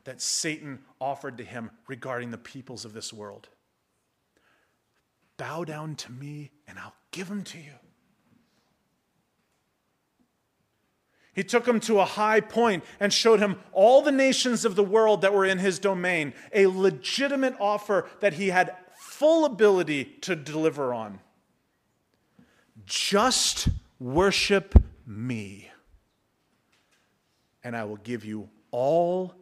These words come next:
the people of the world, no suffering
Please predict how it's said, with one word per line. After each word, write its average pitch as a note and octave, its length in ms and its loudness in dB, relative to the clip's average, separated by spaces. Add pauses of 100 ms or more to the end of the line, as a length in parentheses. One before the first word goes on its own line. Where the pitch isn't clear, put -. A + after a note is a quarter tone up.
the A2+ 60 -14
people D#3 800 -10
of C3+ 160 -12
the C#3+ 80 -10
world, A#2+ 480 -4 (300)
no B2+ 760 -4
suffering G#2+ 880 -8